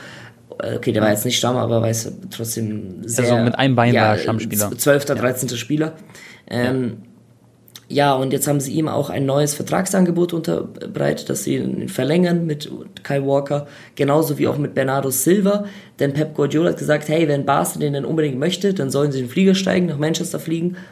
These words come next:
Speaker 1: und mit uns reden und ein konkret-, und ein, äh, für, ein markt-, ähm, gerechtes Angebot vorlegen.“ So.
Speaker 2: Ja.
Speaker 1: Äh, also Barca hat angeblich ein Angebot jetzt gemacht, das erste,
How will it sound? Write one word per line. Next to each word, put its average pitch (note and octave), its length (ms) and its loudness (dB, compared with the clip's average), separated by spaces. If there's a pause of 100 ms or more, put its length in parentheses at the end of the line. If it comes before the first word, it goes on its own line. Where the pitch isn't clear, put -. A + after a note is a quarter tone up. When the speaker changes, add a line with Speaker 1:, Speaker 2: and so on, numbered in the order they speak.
Speaker 1:
und D3+ 140 -2
mit D3 160 0
uns C3+ 200 -4
reden F3 260 4
und - 140 -2
ein C3+ 140 -4
konkret-, C#3 500 -2
und C3 200 -4
ein, A#2 460 -2
äh, - 200 -14
für, - 340 -6
ein A2+ 440 0
markt-, C#3 720 0
ähm, C3 440 -2 (640)
gerechtes C#3+ 460 2
Angebot C3+ 520 0
vorlegen.“ A2 600 0 (580)
So. - 120 -6
Speaker 2:
Ja. A2 120 4 (480)
Speaker 1:
Äh, - 20 -8 (460)
also A2 440 -4
Barca C3+ 380 2
hat C3 160 -2
angeblich D3+ 640 2
ein C3 80 0
Angebot D3+ 520 0
jetzt - 180 -8
gemacht, F#3 360 2
das - 120 -4
erste, D#3 560 2